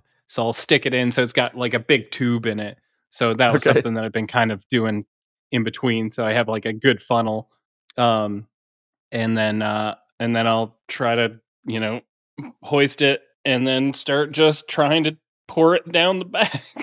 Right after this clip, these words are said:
Speaker 1: <laughs>
Speaker 2: Okay. So you start, you tilt and you start pouring into this bag,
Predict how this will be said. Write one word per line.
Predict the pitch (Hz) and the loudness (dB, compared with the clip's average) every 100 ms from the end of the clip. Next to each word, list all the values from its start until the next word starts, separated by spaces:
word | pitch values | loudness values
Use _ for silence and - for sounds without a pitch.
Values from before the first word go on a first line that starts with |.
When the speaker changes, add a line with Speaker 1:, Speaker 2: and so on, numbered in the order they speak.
| - _ _ _ - | -12 _ _ _ -14
Speaker 1:
<laughs> | - - | -14 2
Speaker 2:
Okay. | 233 - - 214 - - 208 _ _ _ - - - - | 2 2 -2 -2 -2 -2 -2 _ _ _ -20 -20 -18 -12
So | - 185 180 175 | 2 6 6 4
you | 143 165 214 | 2 0 0
start, | - - 185 190 - | 0 4 6 6 2
you | 190 | -4
tilt | - - 170 180 - | -4 2 4 4 2
and | - 143 | -2 -2
you | 143 | -2
start | 147 - 147 131 - | -4 2 4 2 -2
pouring | 139 143 147 135 | 2 4 4 2
into | 127 131 120 | 0 0 -2
this | 113 - | -2 -4
bag, | 98 110 110 101 101 | -4 0 2 0 -4